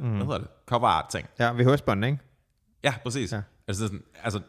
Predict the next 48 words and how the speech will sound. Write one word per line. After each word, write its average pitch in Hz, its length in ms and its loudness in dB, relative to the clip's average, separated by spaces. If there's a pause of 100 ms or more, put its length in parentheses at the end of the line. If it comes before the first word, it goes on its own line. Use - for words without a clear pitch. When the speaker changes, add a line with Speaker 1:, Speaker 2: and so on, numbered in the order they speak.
(120)
Speaker 2:
hver 98 260 2
anden 110 260 -4
af 95 120 -2
dem. 87 300 -14
Sådan 98 160 -8
Steven 107 260 -6
Seagals 127 360 -2
film, 104 220 -4
og 82 240 -2 (120)
den 120 140 -2
der 101 100 4
Bad 117 260 2
Boys, 98 320 0
Speaker 1:
Mhm. 113 80 -4
Speaker 2:
og 78 280 -4
Rambo, 110 380 2
de 101 60 -4
er 101 40 -2 (160)
alle 120 160 2
sammen 95 200 -4
eksplosioner, 92 420 -8
hvor 85 80 -10
de 85 80 -10
kigger 85 240 -6
væk. 73 220 -8
Speaker 1:
Det 127 40 0
er 117 40 2 (100)
totalt 139 180 6
meget 101 140 2
den 98 80 -6
samme 98 200 0
film. 95 160 -2 (240)
Altså 120 180 2
Speaker 2:
Ja, 110 160 2
det, 92 80 -8 (100)
ja, 143 120 6
ja, 98 120 4
selvfølgelig. 113 380 -2
Det 98 40 2
er 101 40 2
bare 101 140 4
sådan, 101 160 -2
de 110 80 0
er 107 40 2
alle 135 80 4
sammen, 117 160 -2 (160)
mm, 135 60 -10 (460)
swole, 107 440 -2